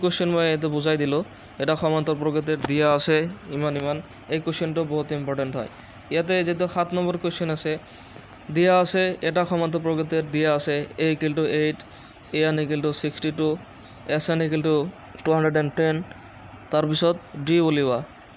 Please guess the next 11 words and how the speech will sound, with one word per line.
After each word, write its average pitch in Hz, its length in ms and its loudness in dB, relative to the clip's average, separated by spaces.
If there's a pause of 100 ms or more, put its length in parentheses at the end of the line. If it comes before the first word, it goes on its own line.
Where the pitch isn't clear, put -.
(120)
এইবিলাক, 170 320 2 (400)
এই 175 120 4
ধৰণৰ 175 300 4
কুৱেশ্যনবিলাক 160 600 0
এবাৰ 143 180 0 (120)
চাৰি 165 300 2
মাৰ্কৰ 160 320 -2
কাৰণে 156 220 0 (220)
আহিব 143 200 -2 (460)
বা 143 80 4 (140)
কেতিয়াবা 156 360 0